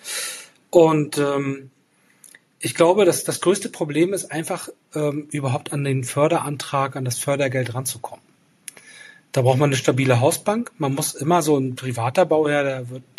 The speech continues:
äh, wenn er nicht, äh, gutes, ga-, gutes Einkommen hat,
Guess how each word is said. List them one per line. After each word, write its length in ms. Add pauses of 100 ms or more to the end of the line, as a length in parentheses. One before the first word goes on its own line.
(160)
äh, 220 (440)
wenn 160
er 140
nicht, 260
äh, 60 (200)
gutes, 300
ga-, 260
gutes 280
Einkommen 400
hat, 260